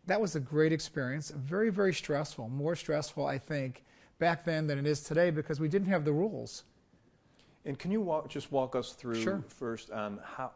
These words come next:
Speaker 2: like, what's the se-, how, how do you go through a selection process to
Speaker 1: Sure.
Speaker 2: even determine what specialty to go into?
Speaker 1: Well, you know, uh, y-, you have to know who you are. I knew that I w-, was a mechanic. I loved to take things apart when I was a child,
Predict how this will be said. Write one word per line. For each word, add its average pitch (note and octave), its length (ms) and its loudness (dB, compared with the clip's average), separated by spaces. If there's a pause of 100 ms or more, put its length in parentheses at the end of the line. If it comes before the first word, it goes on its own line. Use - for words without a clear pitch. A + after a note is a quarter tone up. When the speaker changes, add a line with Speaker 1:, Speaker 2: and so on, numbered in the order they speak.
(160)
Speaker 2:
like, A2 180 -10 (100)
what's E3+ 220 -6
the F#3+ 80 -6
se-, - 220 -6
how, - 180 -10
how - 180 -6
do E3+ 60 -6
you D#3 120 -4
go B2+ 180 -4
through A2+ 220 -6
a G2 40 -4
selection F#2+ 480 -6
process - 640 -12
to - 80 -14
Speaker 1:
Sure. G3+ 180 -2
Speaker 2:
even - 120 -6 (160)
determine G2 360 -8
what F#2 160 -4
specialty - 540 -10
to - 80 -18
go - 160 -18
into? - 180 -18
Speaker 1:
Well, A3+ 120 8
you A3+ 100 8
know, G#3 280 10
uh, F3 80 6 (120)
y-, G3 200 -4
you F#3+ 120 4
have G#3+ 240 4
to G3 80 4
know F3 140 4
who D3+ 100 0
you B2 240 0
are. G#2+ 220 -8 (440)
I G3 180 6
knew A3 200 8
that E3 160 8
I C#3+ 140 4
w-, C#3+ 260 0
was C#3+ 240 4
a C#3 40 -2
mechanic. B2+ 580 -4
I C3+ 80 -2
loved D#3+ 500 4
to E3+ 80 -4
take D#3 300 2
things D3 240 -2
apart C#3+ 400 -2
when C3+ 100 -4
I C3 100 -2
was B2 120 -4
a A#2+ 60 -6
child, B2 360 -4